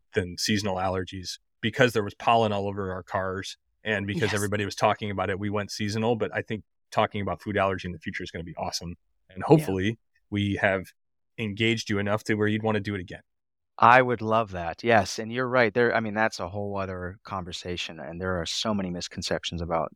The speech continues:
Speaker 3: food allergy and, uh, management and risk and everything like that. So
Speaker 2: Yeah.
Speaker 3: yeah, let's do it.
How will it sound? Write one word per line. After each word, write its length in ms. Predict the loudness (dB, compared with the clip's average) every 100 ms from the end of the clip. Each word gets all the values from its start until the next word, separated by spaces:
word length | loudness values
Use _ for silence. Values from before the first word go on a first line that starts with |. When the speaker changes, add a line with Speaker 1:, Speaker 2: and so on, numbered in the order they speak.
| -14 -14
Speaker 3:
food 240 | -6 -2
allergy 460 | 0 0 -2 -4 -6
and, 180 | -8 -12 -18 -18 -6
uh, 160 | 0 2
management 540 | 4 4 2 -2 -4
and 100 | -4
risk 280 | 0 0 0
and 80 | -4
everything 260 | -6 -8 -12
like 120 | -10
that. 180 | -8 -8
So 100 | 2
Speaker 2:
Yeah. 140 | 6
Speaker 3:
yeah, 40 | 6
let's 200 | 4 0
do 120 |
it. 80 | 0